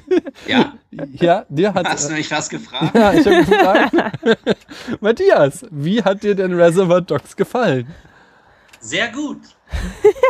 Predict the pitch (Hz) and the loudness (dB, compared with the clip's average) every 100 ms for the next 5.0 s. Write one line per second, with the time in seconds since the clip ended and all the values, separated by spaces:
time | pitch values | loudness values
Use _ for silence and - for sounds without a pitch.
0 | - - 453 117 110 - 233 101 92 156 | -2 -2 -2 -4 -18 -16 -14 -14 -14 -6
1 | 156 196 285 - - - 208 - - - | 0 2 2 -2 -8 -2 -2 -4 -16 -18
2 | _ _ - 165 226 - 170 185 - 175 | _ _ -4 0 0 -2 -4 -2 0 2
3 | 160 151 143 135 139 135 131 127 127 156 | 2 0 0 -2 0 0 0 0 2 0
4 | - - 165 151 160 - 139 120 120 139 | -2 0 0 0 -4 -2 -2 -2 -8 -14